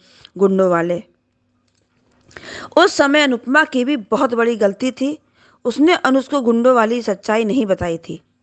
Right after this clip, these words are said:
अगर बताती तो अच्छा रहता, पर बताया ना, अनुपमा हर काम को पहले बिगाड़ देती है,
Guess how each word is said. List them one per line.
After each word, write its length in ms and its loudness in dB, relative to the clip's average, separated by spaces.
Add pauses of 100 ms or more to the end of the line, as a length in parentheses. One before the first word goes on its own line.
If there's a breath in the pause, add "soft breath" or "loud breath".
(640 soft breath)
अगर 220 2
बताती 440 0
तो 100 -4
अच्छा 380 -4
रहता, 360 -2
पर 200 -2
बताया 440 0
ना, 160 -2
अनुपमा 520 -2
हर 240 -2
काम 280 -2
को 100 -2
पहले 300 0
बिगाड़ 340 0
देती 400 -6
है, 120 -10